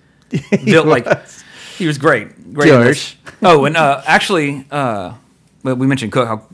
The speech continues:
Speaker 2: hot Cookie was, but, uh, like, he definitely won the, uh, hottest girlfriend,
Speaker 1: Uh.
Speaker 2: uh, award for Cookie in this.
Speaker 1: Yeah, but she didn't really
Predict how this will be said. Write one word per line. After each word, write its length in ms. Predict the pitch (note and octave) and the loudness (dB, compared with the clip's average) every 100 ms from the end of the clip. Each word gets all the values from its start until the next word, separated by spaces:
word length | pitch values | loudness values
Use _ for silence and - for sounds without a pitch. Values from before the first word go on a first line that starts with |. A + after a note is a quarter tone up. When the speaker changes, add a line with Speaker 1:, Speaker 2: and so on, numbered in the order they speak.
| _ - | _ -10
Speaker 2:
hot 200 | A2+ - | -8 -6
Cookie 220 | A#2+ A2+ | -6 -2
was, 320 | G#2 G#2 G#2+ | -2 -2 -6
but, 180 | - G#2+ | -8 -4
uh, 260 | G#2 G2+ G2+ - _ _ _ _ _ _ _ _ | -4 -6 -10 -20 _ _ _ _ _ _ _ _
like, 220 | A2 G2+ | -12 -12
he 220 | - - B2 | -14 -10 -6
definitely 300 | A#2 A2+ G#2+ | -6 -6 -6
won 360 | A2 G#2+ G#2 G#2 _ _ _ - | -4 -4 -6 -10 _ _ _ -14
the, 160 | G#2+ G2+ | -10 -8
uh, 220 | G2 G#2+ - _ _ _ | -8 -10 -16 _ _ _
hottest 280 | - A2+ G#2 | -6 -6 -4
girlfriend, 500 | A2 G2+ A2 G2 A2 _ _ _ - G#2 | -6 -6 -4 -8 -8 _ _ _ -14 -8
Speaker 1:
Uh. 300 | F#2+ F#2 F2+ _ _ _ _ - | -8 -8 -12 _ _ _ _ -12
Speaker 2:
uh, 280 | G2 F#2 F#2+ A2 | -10 -10 -12 -10
award 320 | G2+ G2+ G2+ _ | -8 -8 -8 _
for 260 | - F#2+ G2+ _ _ - | -10 -10 -10 _ _ -14
Cookie 200 | G2 F#2+ | -12 -10
in 80 | |
this. 180 | F#2+ G2+ _ _ _ | -10 -12 _ _ _
Speaker 1:
Yeah, 340 | - A2+ G#2+ G#2 | -6 -4 -4 -4
but 180 | G2 - | -8 -12
she 160 | A#2+ | -14
didn't 180 | G2 F#2 | -14 -14
really 320 | G#2 F2+ F#2+ | -14 -16 -18